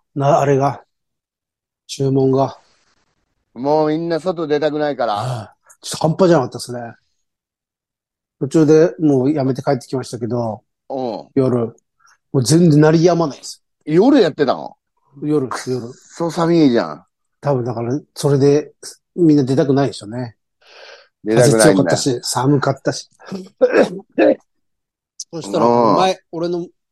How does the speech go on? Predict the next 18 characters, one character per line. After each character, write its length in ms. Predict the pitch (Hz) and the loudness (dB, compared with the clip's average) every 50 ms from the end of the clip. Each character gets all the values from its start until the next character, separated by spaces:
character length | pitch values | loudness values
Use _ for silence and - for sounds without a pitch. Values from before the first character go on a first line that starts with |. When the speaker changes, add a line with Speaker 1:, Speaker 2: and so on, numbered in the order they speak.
| _ - 196 180 | _ -16 -12 -10
Speaker 1:
あ 80 | 160 | -8
の、 180 | 147 147 147 147 | -8 -6 -6 -2
バ 160 | 135 185 214 | 0 0 0
イ 80 | 190 - | 0 0
ク 100 | - 143 | -2 -4
乗 80 | 127 | -6
っ 60 | 120 | -8
て 120 | - - - | -12 -14 -12
た 100 | - 135 | -10 -8
ら 60 | 120 | -4
前、 640 | 131 151 170 170 165 160 156 147 135 127 113 - _ _ _ _ _ _ _ _ _ _ _ _ _ _ _ _ _ | -2 0 2 2 2 0 -2 -2 -4 -6 -10 -14 _ _ _ _ _ _ _ _ _ _ _ _ _ _ _ _ _
ホ 120 | 190 196 | 2 2
ン 80 | 202 190 | 4 4
ダ 100 | 190 175 | 2 0
シ 160 | - - - | -2 -6 -6
テ 80 | - 180 | -4 -4
ィ 100 | 147 127 | -4 -4
が、 220 | 110 - - | -6 -10 -14